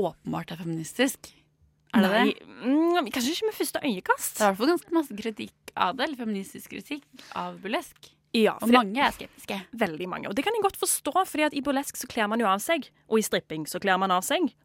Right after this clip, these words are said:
Speaker 2: Og hva er da forskjellen på det, da?
Speaker 1: Og det har jo gått veldig hånd i hånd opp gjennom historien.
Speaker 2: Ja, det har
Speaker 1: Litt
Speaker 2: akkurat det. At det liksom har vært, eh, ja, ikke noe sånn særlig med skiller, kanskje. Men,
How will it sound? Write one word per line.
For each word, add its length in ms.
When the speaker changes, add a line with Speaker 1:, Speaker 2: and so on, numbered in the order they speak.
Speaker 2:
Og 100
hva 200
er 40
da 140
forskjellen 340
på 80
det, 220
da? 80
Speaker 1:
Og 80
det 80
har 100
jo 140
gått 160
veldig 240
hånd 100
i 60
hånd 240
opp 160
gjennom 220
historien. 320
Speaker 2:
Ja, 80
det 140
har 240
Speaker 1:
Litt 80
Speaker 2:
akkurat 180
det. 140
At 100
det 80
liksom 220
har 100
vært, 320
eh, 380
ja, 80
ikke 220
noe 100
sånn 160
særlig 320
med 80
skiller, 380
kanskje. 320
Men, 140